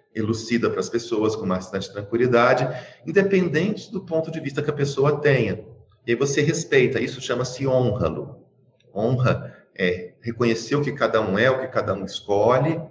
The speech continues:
ter a permissão que cada um continue escolhendo aquilo, e a gente vai entrar num trabalho de: olha, esse é meu trabalho, que contribuição posso ser pra você? Até aqui eu posso ir,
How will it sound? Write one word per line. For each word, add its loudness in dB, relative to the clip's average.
ter -2
a -2
permissão -6
que -14
cada -2
um -2
continue -12
escolhendo 0
aquilo, 0
e 2
a 4
gente 0
vai -2
entrar 2
num 2
trabalho 2
de: -2
olha, -2
esse -6
é -8
meu 0
trabalho, 0
que -14
contribuição -8
posso -4
ser -10
pra -12
você? -12
Até -2
aqui -2
eu 0
posso -2
ir, 0